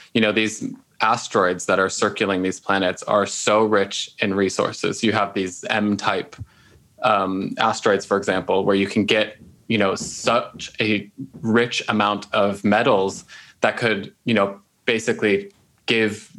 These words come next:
be given to the human race for millions of years out of one asteroid. Um, so, and we already see the moon trying to be mount-, mined. And I'm not just saying, like, you know, getting gold out of the ground, but it could also be resources that you use,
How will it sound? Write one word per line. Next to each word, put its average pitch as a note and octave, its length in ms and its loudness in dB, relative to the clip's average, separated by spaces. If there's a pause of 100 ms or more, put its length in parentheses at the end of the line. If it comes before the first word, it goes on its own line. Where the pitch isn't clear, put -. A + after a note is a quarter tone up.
(120)
be A#2+ 140 0
given A2+ 240 2
to A2 220 -8 (140)
the G2+ 440 2
human G#2+ 320 2
race G#2+ 280 4
for G2+ 240 2
millions G#2 400 2
of G2+ 120 0
years G#2+ 240 2
out G#2 100 4
of G2 100 2
one G#2+ 160 2
asteroid. - 560 -2 (460)
Um, A2 340 2
so, A2+ 520 2 (220)
and A#2+ 200 2
we C3 120 6
already C3+ 200 4
see C3 260 2
the A#2+ 80 4
moon A#2+ 340 6
trying G#2 300 2
to G2 80 -8
be G2 120 0
mount-, F#2+ 340 0
mined. G#2 300 2
And C3 140 2
I'm D3 200 2
not D#3+ 160 2
just C#3 160 -4
saying, A2+ 220 0
like, G2+ 240 2
you A2+ 40 -2
know, G2+ 100 2
getting G2+ 260 0
gold G2+ 240 4
out F#2+ 120 2
of F2+ 100 -2
the F#2 80 -4
ground, G2 380 0
but G#2 200 0
it A2+ 100 0
could B2+ 140 0
also B2 280 2
be G#2 440 0 (340)
resources A2 1000 2 (320)
that G#2+ 340 0
you A2 160 0
use, A2 680 2